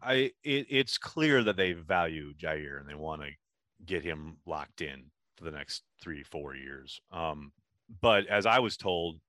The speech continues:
by the source, you know, everything is being held up by Aaron. Clearly that dam is broken today.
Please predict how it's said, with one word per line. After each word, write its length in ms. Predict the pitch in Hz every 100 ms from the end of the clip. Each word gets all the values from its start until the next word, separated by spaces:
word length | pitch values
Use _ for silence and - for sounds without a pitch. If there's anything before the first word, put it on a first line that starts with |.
| _
by 180 | 90 85
the 60 | 78
source, 560 | - 107 92 - - - _
you 120 | 95
know, 240 | 85 78 76 -
everything 320 | 123 117 101
is 80 | 90
being 200 | 80 82
held 220 | 82 85
up 140 | 78 71
by 140 | 76
Aaron. 400 | 78 117 120 113 - _ _ _ _ _
Clearly 380 | - 160 135 113
that 260 | 107 110
dam 220 | 107 104 95
is 100 | 87
broken 400 | 104 101 98 85
today. 540 | 90 101 110 107 101